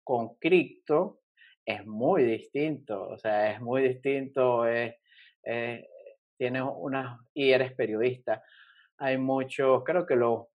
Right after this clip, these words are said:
la mayoría de las, de los artículos o el periodismo que vemos es gente escribiendo, articulistas, ¿no? Se les dice, ¿no? Articulistas que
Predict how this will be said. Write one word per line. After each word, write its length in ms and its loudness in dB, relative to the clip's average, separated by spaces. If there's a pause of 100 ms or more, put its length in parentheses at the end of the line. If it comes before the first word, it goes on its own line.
la 180 -6
mayoría 520 4
de 80 8
las, 180 0 (400)
de 160 -8
los 200 -6
artículos 600 -2 (400)
o 340 -6
el 80 -10
periodismo 500 -4
que 120 -2
vemos 540 -4
es 340 -8 (840)
gente 240 -2
escribiendo, 560 2
articulistas, 760 -2
¿no? 160 -4
Se 160 -6
les 140 -4
dice, 320 -4
¿no? 140 -6
Articulistas 800 -4
que 220 -2